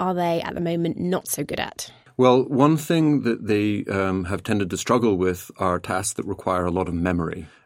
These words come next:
Speaker 2: And, uh, this, this kind of system starts to struggle when it has to store things for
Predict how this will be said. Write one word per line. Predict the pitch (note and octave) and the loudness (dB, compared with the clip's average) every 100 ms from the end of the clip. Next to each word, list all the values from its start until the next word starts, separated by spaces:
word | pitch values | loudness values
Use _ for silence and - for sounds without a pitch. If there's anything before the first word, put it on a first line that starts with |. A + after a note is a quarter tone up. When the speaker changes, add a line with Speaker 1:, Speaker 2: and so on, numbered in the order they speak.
| - | -6
Speaker 2:
And, | F2 F2 F2 F2 - | -2 0 0 -4 -4
uh, | F#2 F2 F2 F2+ | 0 0 0 -2
this, | F#2 G2 - | -4 -4 -4
this | G#2 G#2 | -4 -4
kind | A2 G2+ | -2 -2
of | |
system | - - G#2 F#2 | -2 -4 -2 -4
starts | - G#2 - | 0 -2 -2
to | - | -8
struggle | F#2 - A#2+ A2 G2 | -4 2 2 4 2
when | F#2 F#2 | 2 -2
it | F#2 | 0
has | G#2+ G2 - | -4 -2 -4
to | G2 | -4
store | E2+ - A#2+ A#2+ | -4 2 2 2
things | G#2+ G2 F2+ E2+ | 0 -2 -2 -6
for | - F#2 F2+ F2 | -4 -2 0 -2